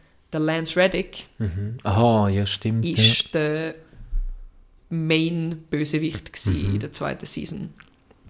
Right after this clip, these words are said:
Speaker 1: Und ich glaube nicht, dass er noch Voice Line für die dritte aufgenommen hat.
Speaker 2: Mhm.
Speaker 1: Je nachdem.
Speaker 2: Und je nachdem willst du ihn vielleicht auch gar nicht ersetzen.
Speaker 1: Ja, ich weiss
Speaker 2: Ja.
Speaker 1: nicht, ja, ob was sie jetzt, äh, wer, wer sie jetzt,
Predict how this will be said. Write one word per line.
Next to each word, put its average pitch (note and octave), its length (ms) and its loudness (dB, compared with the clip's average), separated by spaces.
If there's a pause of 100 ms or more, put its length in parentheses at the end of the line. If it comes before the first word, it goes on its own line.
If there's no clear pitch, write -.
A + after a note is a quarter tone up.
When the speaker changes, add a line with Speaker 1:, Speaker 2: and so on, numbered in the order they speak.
(360)
Speaker 1:
Und D#3 100 -4
ich D3+ 100 -2
glaube D3+ 240 4
nicht, D3 380 0
dass C#3 100 0
er D3 60 2
noch D3 140 -2
Voice C#3+ 280 0
Line D3 200 -4
für D3 140 -4
die D3 120 -6
dritte D3+ 320 -6
aufgenommen F3+ 380 -2
hat. F#3 240 -4
Speaker 2:
Mhm. G2+ 340 0 (280)
Speaker 1:
Je E3 120 0
nachdem. E3 480 -2 (500)
Speaker 2:
Und F#2+ 140 2
je G2 80 6
nachdem G2 380 2
willst G#2 220 0
du A#2+ 60 -2
ihn G#2+ 40 -4
vielleicht - 240 -6
auch A2 60 -4
gar G#2 160 -4
nicht A2 200 -6
ersetzen. - 540 -10
Speaker 1:
Ja, F#3 180 6
ich F#3 120 0
weiss F#3 200 0
Speaker 2:
Ja. G#3 60 -4
Speaker 1:
nicht, E3+ 360 -2
ja, D#3+ 300 -2 (340)
ob E3 120 -6
was F3 220 -2
sie F3+ 100 0
jetzt, - 420 -4
äh, F3+ 320 2
wer, F3 140 -4
wer F3 200 2
sie - 120 -2
jetzt, - 480 -6